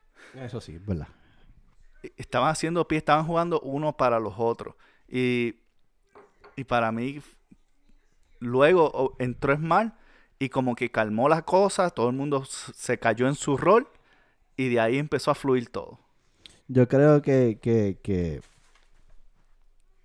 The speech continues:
Speaker 1: que si venimos con esta defensa bestial y todos ponemos ese empeño y mejoramos,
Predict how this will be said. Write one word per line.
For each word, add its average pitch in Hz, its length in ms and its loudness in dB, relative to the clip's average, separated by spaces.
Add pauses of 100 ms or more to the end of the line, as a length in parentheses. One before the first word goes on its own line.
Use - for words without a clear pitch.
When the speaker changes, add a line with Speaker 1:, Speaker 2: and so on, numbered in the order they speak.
(880)
Speaker 1:
que 110 200 2
si - 160 -2
venimos 104 420 0
con 131 180 -2
esta 127 240 -6
defensa 113 600 -4
bestial 90 840 -4 (340)
y 95 540 -6 (160)
todos 117 280 2
ponemos 117 460 0
ese 117 100 -4
empeño 101 600 -2 (840)
y 123 140 0
mejoramos, 117 840 4